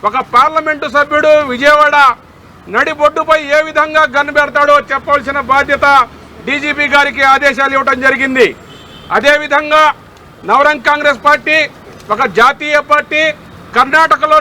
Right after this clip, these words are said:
నాకు జనసేన గాజు గ్లాసు గుర్తు కేటాయించారు. ఆంధ్రప్రదేశ్ రాష్ట్రంలో, అదేవిధంగా తెలంగాణలో, మహారాష్ట్రలో బకెట్ గుర్తు కేటాయించారు. బకెట్ గుర్తు, గాజు గ్లాసు గుర్తు రెండు సమానంగా ఉంటాయి.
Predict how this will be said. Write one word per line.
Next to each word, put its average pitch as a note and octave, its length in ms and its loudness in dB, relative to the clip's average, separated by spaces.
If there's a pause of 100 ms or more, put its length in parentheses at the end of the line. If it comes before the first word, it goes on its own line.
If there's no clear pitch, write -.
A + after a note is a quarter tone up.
నాకు C#4+ 180 -2 (120)
జనసేన D4 420 0 (180)
గాజు D4+ 280 2
గ్లాసు C#4+ 260 0 (100)
గుర్తు C#4 280 -6
కేటాయించారు. B3+ 640 2 (680)
ఆంధ్రప్రదేశ్ D4 540 0 (100)
రాష్ట్రంలో, D4+ 500 2 (640)
అదేవిధంగా D4 580 0 (160)
తెలంగాణలో, D4+ 680 2 (600)
మహారాష్ట్రలో D4+ 720 2 (1300)
బకెట్ D#4 340 0
గుర్తు D4+ 300 -4
కేటాయించారు. C#4+ 580 0 (160)
బకెట్ C#4+ 400 0
గుర్తు, D#4 280 2 (680)
గాజు D4+ 380 2
గ్లాసు D4+ 320 -2
గుర్తు D4+ 260 -6 (120)
రెండు D4 220 2 (140)
సమానంగా D4+ 520 2 (100)
ఉంటాయి. D4+ 280 2